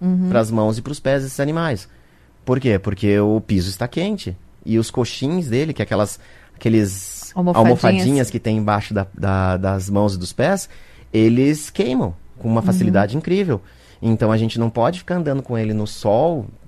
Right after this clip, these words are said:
Speaker 2: plenamente. Então, a gente sempre fala, vai passear com o seu animal na rua, primeiro, né, uma coisa que a gente, como médico veterinário, a gente diz, o animal tem que estar com a coleira.
Speaker 1: Uhum.
Speaker 2: Né? "Ah, mas meu cachorro sempre andou sem coleira do meu lado."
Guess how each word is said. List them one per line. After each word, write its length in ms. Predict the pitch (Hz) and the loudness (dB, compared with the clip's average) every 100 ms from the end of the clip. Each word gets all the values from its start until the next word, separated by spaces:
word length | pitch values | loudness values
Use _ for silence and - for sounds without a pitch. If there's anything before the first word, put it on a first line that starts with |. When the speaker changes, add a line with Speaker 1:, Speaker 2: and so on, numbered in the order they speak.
| - | -6
Speaker 2:
plenamente. 600 | 107 107 104 98 90 87 | 0 0 2 0 0 -2
Então, 200 | 90 101 | -4 -2
a 60 | 107 | 0
gente 160 | 110 | -2
sempre 240 | 107 117 147 | -2 -4 -2
fala, 300 | 165 147 95 - - - | 0 2 0 -4 -20 -2
vai 200 | 107 127 | 2 2
passear 360 | 139 - 117 | 0 -2 -4
com 60 | 113 | -4
o 40 | |
seu 100 | - | -4
animal 280 | 110 104 98 | -4 -2 -2
na 80 | 95 | -2
rua, 360 | 98 127 160 123 - - _ _ - | -2 0 0 -2 -6 -20 _ _ 0
primeiro, 500 | 127 151 131 98 82 | 4 8 8 6 0
né, 240 | 92 95 107 | -4 -2 0
uma 140 | 104 | 0
coisa 180 | 95 107 | -2 -4
que 60 | 107 | -2
a 40 | |
gente, 480 | 104 110 113 110 104 | -4 -4 0 0 0
como 160 | 95 104 | -2 -2
médico 200 | 104 98 | -2 -2
veterinário, 400 | 104 104 101 104 | -4 -2 -2 0
a 20 | 113 | -2
gente 160 | 123 | -4
diz, 200 | 127 107 95 | -4 -4 -2
o 40 | |
animal 340 | 101 110 127 - - | 0 0 0 -4 -4
tem 280 | 135 156 | -2 0
que 120 | 196 190 | -4 -6
estar 340 | - 123 127 | -4 -2 -2
com 140 | 127 | -2
a 40 | 139 | -4
coleira. 400 | 170 170 101 - - - | 0 0 0 -2 -12 -6
Speaker 1:
Uhum. 400 | 190 180 170 170 202 | -2 0 -2 -4 -6
Speaker 2:
Né? 160 | 110 120 | -2 0
"Ah, 240 | 139 190 196 | 4 4 4
mas 180 | 185 | 2
meu 120 | 170 175 | 2 0
cachorro 320 | 165 170 165 | 0 -2 -2
sempre 280 | 165 180 175 | -2 -2 -2
andou 140 | 160 | -2
sem 160 | 151 151 | -4 -4
coleira 300 | 139 143 139 | 0 0 0
do 80 | |
meu 120 | 135 127 | 0 2
lado." 300 | 131 156 | 2 0